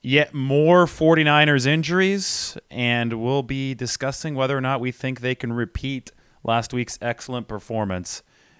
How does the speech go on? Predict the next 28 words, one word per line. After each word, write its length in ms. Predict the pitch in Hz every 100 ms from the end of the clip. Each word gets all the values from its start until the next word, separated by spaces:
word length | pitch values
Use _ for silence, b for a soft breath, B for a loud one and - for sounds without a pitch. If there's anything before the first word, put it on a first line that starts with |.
| -
against 360 | 95 98 95
the 80 | 104
Los 320 | 92 98 -
Angeles 540 | 104 98 95 98 95 -
Rams. 580 | 98 107 98 85 78 98
Also, 460 | 110 170 - 190
we'll 140 | 170 127
be 160 | 127
answering 340 | 131 - 135 127
some 220 | 127 117
of 20 |
your 100 | 107
questions 680 | - 117 117 - 92 82 - b b b
at 140 | 98 110
the 60 |
end 100 | 104
of 60 | 95
the 80 | 95
show, 320 | - 107 92
so 160 | - 90
be 200 | 98 101
sure 300 | - 101 98
to 80 |
stay 260 | 90 - 101
tuned 440 | - 110 101 95 - b b b -
until 480 | 113 98 120 110
then. 480 | 98 113 110 90 80 - b b b b
Anyway, 540 | 165 220 214 220 220